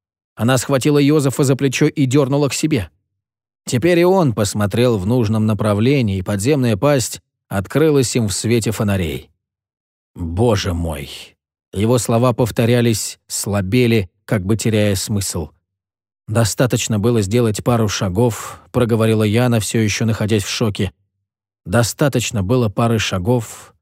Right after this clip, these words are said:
пары шагов». Скалы повторяли фразу, и слова летали вокруг них, как рикошетные пули. Рука об руку приблизились они к краю тропы. Продолжения у нее не было, только свет разрезал отвесную бездонную тьму.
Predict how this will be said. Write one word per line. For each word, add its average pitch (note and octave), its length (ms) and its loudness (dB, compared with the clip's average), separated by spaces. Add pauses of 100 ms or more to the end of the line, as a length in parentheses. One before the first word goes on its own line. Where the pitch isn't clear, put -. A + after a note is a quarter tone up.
(220)
пары A2 260 0
шагов». G2 680 -4 (640)
Скалы E3 380 0
повторяли C#3+ 540 2
фразу, C3 540 2
и C3+ 60 4
слова A#2 640 0 (260)
летали G2 420 2
вокруг B2+ 400 0
них, B2+ 280 2
как B2 220 0
рикошетные A2+ 800 -2
пули. E2+ 380 -4 (1120)
Рука A#2 340 2
об C#3+ 200 2
руку C#3 320 2 (180)
приблизились C3 720 2
они B2+ 160 0
к - 100 -12
краю B2 340 0
тропы. G2+ 500 -6 (800)
Продолжения D3 760 2
у C3 100 0
нее B2 220 2
не C#3+ 200 -2
было, D#2 300 -10 (200)
только C#3+ 320 2
свет F3 540 -2
разрезал A#2 600 0
отвесную A2+ 500 -2
бездонную F#2+ 640 -2
тьму. D#2+ 320 -8